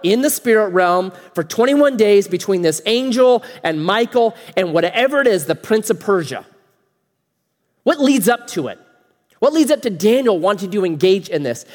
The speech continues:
Is Daniel dabbling in the dark arts?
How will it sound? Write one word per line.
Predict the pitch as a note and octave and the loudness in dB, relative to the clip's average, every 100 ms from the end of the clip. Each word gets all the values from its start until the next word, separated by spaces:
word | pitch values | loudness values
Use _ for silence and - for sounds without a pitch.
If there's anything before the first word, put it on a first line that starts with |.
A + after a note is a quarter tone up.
| - | -6
Is | A#3+ G#3+ | -2 0
Daniel | D3+ A3+ D4 D4+ C4+ - - - C3+ | 2 0 2 4 2 2 -20 -20 -12
dabbling | A#2 G3 A#3 A3 A#3+ B3+ | -2 0 0 0 0 0
in | B3+ F#3 | -4 -4
the | F3 | -4
dark | C#3+ D#3 F#3+ - | -2 0 0 0
arts? | D3 G#3 - - - | 0 -2 -6 -20 -20